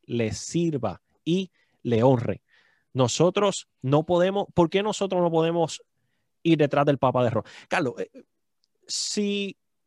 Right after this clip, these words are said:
si yo me postro en la presencia del Papa de Roma para darle un beso en el pie,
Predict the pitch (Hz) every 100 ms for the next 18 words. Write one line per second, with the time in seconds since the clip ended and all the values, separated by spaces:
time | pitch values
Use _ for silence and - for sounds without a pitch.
0 | _ _ _ _ _ _ _ - - 196
1 | 175 233 277 208 214 - 127 98 - _
2 | _ _ _ _ _ _ _ _ 165 165
3 | 160 165 180 185 202 185 165 175 180 165
4 | 185 175 156 135 131 147 160 143 143 -
5 | 135 117 113 92